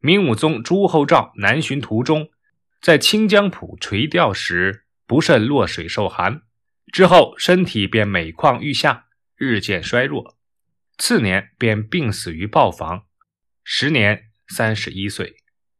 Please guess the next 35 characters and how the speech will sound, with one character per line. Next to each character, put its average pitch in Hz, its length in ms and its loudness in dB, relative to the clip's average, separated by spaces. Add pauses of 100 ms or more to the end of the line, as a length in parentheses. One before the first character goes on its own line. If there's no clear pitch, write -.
(360)
同 208 160 4
时， - 360 2 (180)
根 208 200 4
据 185 200 4
历 185 240 2
史 101 200 -4
记 123 200 -2
载 80 180 -6
看， - 280 -2 (640)
武 175 180 8
宗 226 260 4
常 185 240 2
常 170 220 4
醉 185 240 2
酒 80 280 -6
且 117 240 0
淫 107 140 0
乱 147 320 0
无 107 100 -6
度， - 280 -8 (680)
豹 190 240 8
房、 110 480 2
宣 214 400 2
府 - 360 -8 (280)
都 190 180 6
是 147 160 2
他 147 200 4
放 160 280 2
纵 120 200 -2
玩 92 180 -2
乐 151 300 0
的 85 240 -4
安 127 260 0
乐 101 120 -2
窝 127 360 -4